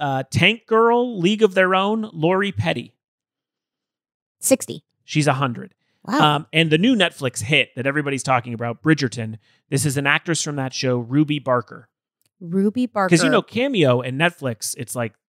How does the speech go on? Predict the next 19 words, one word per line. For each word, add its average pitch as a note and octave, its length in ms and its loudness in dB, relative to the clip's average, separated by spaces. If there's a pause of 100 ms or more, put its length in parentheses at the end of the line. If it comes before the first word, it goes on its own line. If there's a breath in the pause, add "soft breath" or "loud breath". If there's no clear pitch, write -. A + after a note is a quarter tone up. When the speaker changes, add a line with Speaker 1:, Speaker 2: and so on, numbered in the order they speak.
(180)
Speaker 1:
all D3+ 220 4
day C#3 260 -2
they A#2+ 200 -8
just A#2+ 260 -8
search B2 280 -4
for B2+ 120 -10
these A2+ 180 -10
actors A2 380 -6
and A2+ 80 -12
try A2+ 140 -8
to A2 80 -6
get A2+ 100 -8
'em A2+ 100 -8
on A2 100 -10
the G#2+ 60 -12
service. C3+ 460 -6
'Cause - 160 -16
Speaker 2:
Really? D#3 340 0
Speaker 1:
bin-, D#3+ 200 0